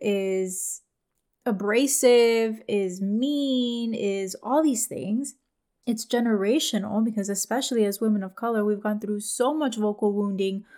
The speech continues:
over different generations of being silenced, of being, you know, beaten into submission, of being burned at the stake for our gifts. I mean, that is just like, we can, we can have a whole day just talking about that, right? But it's also the conditioning from when we're children.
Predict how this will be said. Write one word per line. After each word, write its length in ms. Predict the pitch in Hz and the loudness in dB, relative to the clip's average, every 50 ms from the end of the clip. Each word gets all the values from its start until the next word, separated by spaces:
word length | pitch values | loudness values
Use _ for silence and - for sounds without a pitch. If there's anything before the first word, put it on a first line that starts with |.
| - - - - - - _ _ _ - | -20 -20 -20 -20 -20 -20 _ _ _ 4
over 360 | 262 294 302 294 269 269 254 | 6 6 6 6 4 4 4
different 340 | 220 240 233 - 233 220 214 | 4 2 0 2 2 2 4
generations 640 | 226 214 214 214 208 220 233 269 262 - 233 214 | 4 2 2 2 2 2 2 0 0 2 2 2
of 120 | 214 202 202 | 2 0 -2
being 200 | 214 202 190 202 | -4 -4 -4 -4
silenced, 720 | - - - - 214 254 254 262 254 254 262 269 262 - | -2 -2 0 2 2 2 4 4 4 4 4 2 0 -2
of 200 | - 214 202 190 | -4 -4 -4 -2
being, 400 | 208 214 202 196 196 202 196 208 - _ _ _ _ _ _ _ - | -4 -4 -4 -4 -4 -6 -6 -8 -10 _ _ _ _ _ _ _ -4
you 100 | 226 202 | -4 -4
know, 160 | 190 180 175 - | -4 -6 -6 -4
beaten 340 | 226 233 254 247 269 262 | -2 0 2 4 4 6
into 280 | 254 247 226 220 - 247 | 6 4 4 2 0 -2
submission, 760 | 220 - - 220 208 202 214 233 254 - - 254 240 240 220 | -2 -2 -2 -2 -2 0 0 0 0 0 0 0 2 2 2
of 120 | 202 185 | 0 0
being 260 | 196 202 196 190 185 | -2 -4 -2 -2 -2
burned 280 | 180 208 214 240 247 254 | 0 2 2 4 4 2
at 140 | 240 233 - | 0 0 -2
the 80 | 220 | -2
stake 320 | 220 - - 233 226 226 - | -2 -2 -2 -2 -4 -4 -4
for 140 | - 240 220 | -6 -4 -2
our 160 | 214 220 214 | -2 -2 -2
gifts. 420 | 190 185 214 214 226 226 - - | -2 -2 0 0 0 -2 -4 -2
I 40 | 220 | -2
mean, 420 | 208 202 196 190 190 185 214 - - _ - | -2 -2 -2 -2 -6 -8 -10 -12 -14 _ -8
that 400 | 208 185 208 214 226 220 214 214 | -4 0 0 2 2 2 0 0
is 160 | 196 190 185 | -2 -2 -4
just 320 | - - 202 185 - - | -6 -6 -6 -4 -4 -2
like, 200 | 202 185 180 185 | -2 -2 -2 0
we 100 | 214 214 | 0 -2
can, 360 | 208 - 247 208 190 185 185 - _ _ _ - | -2 0 -2 -2 -2 -4 -8 -10 _ _ _ -4
we 120 | 220 233 | -4 0
can 140 | 220 254 226 | 2 2 4
have 180 | 220 220 214 202 | 4 4 4 2
a 80 | 196 | 2
whole 480 | 190 202 220 226 220 214 202 190 190 - - - - _ - 196 | 2 2 4 6 6 6 4 2 0 -4 -10 -20 -16 _ -6 -2
day 280 | 180 196 214 220 226 226 | 2 4 6 6 6 4
just 200 | 214 208 - - | 4 0 -2 -2
talking 340 | - 196 190 185 - 196 180 | -2 -2 -2 -2 -4 -6 -6
about 280 | 170 170 170 202 214 | -4 -6 -6 -6 -2
that, 400 | - 214 220 196 185 185 - - | 0 0 0 0 0 -2 -6 -6
right? 360 | - 190 196 214 226 240 254 247 - _ - - - _ - | -6 -4 0 2 2 0 0 -4 -10 _ -20 -20 -16 _ -4
But 100 | 240 233 | 0 0
it's 140 | 233 226 - | 0 0 0
also 320 | - 277 285 - 359 339 | -2 0 2 2 2 4
the 160 | 294 311 285 | 4 4 2
conditioning 760 | 285 294 - 262 247 226 269 294 - - 330 302 285 285 285 | 2 2 4 4 4 4 4 2 0 0 0 2 2 2 2
from 220 | 277 - 269 254 | 2 2 2 4
when 160 | 254 254 254 240 | 6 6 4 4
we're 180 | 247 240 240 | 2 -2 -4
children. 720 | 226 - - 262 285 339 339 - - - - - - 254 | -6 -4 -2 0 0 0 -2 -4 -6 -8 -8 -8 -10 -12